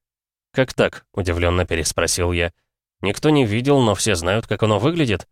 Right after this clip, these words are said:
"У страха глаза велики, Ито-сан", — усмехнулся тот. "Сами понимаете, Неко народ суеверный. Впрочем, их можно понять.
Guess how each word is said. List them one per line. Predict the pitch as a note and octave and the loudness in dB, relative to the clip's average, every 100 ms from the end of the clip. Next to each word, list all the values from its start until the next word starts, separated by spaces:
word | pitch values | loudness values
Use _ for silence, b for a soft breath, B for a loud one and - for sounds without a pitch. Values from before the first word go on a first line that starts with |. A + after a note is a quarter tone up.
| _ _ _ _ _ _ - | _ _ _ _ _ _ -10
"У | |
страха | F#2+ - F#2 A#2+ C#3 D#3 | -6 -4 -2 -2 -2 -6
глаза | C#3 C#3 C3 B2+ E3+ | -2 0 0 0 -2
велики, | D#3+ A#2+ G2 A2+ A2+ | -2 -4 -4 -8 -8
Ито-сан", — | A#2 G#2+ G#2+ - A#2+ A2+ A2+ _ _ | -8 -6 -4 -2 -2 -2 -4 _ _
усмехнулся | E2+ - E2 - F#2 F2 F#2 | -10 -6 -4 0 -2 -2 -2
тот. | G2 F2+ _ _ _ _ - | -4 -4 _ _ _ _ -6
"Сами | - F#3+ D#3+ | -2 0 0
понимаете, | G#2+ G#2 G2 G#2+ G#2+ G#2 - _ _ _ | 0 -2 0 0 -2 -4 -10 _ _ _
Неко | A#2 G3 G3+ | -2 -2 2
народ | F3 C#3+ E3+ | 2 2 0
суеверный. | - C#3+ C3+ B2 D3+ C#3 F#2 F2 _ _ _ | 0 -2 -2 0 -2 0 -4 -6 _ _ _
Впрочем, | - - A#2+ A#2 A#2 | -14 -2 -2 0 0
их | A2+ | 0
можно | B2 C#3+ C#3+ A2 | 0 0 0 -2
понять. | G#2 G#2+ G#2 - - | 0 0 -2 -6 -12